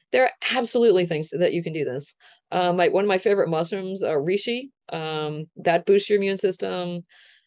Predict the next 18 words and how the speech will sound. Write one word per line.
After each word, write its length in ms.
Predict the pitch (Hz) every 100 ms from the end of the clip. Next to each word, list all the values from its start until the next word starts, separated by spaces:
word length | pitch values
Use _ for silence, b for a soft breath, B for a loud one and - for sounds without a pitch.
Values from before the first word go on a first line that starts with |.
| _
Uh, 160 | - 151
astaxanthin 680 | 160 196 - 170 165 170 175
increases 580 | 160 180 170 170 165 156
your 420 | 160 151 147 139
immunoglobulins. 1080 | 170 180 175 175 170 175 165 165 170 170 - -
Um, 340 | - - 123 127
there's 140 | - 453
just 100 | 523
a, 100 | -
there's 180 | 226 277
a 60 |
variety 600 | 175 147 131 131 156 165
of 80 | 131
things. 320 | - 104 143
I 40 | -
mean, 140 | 202
that's 160 | 214 -
huge, 460 | - 131 113 -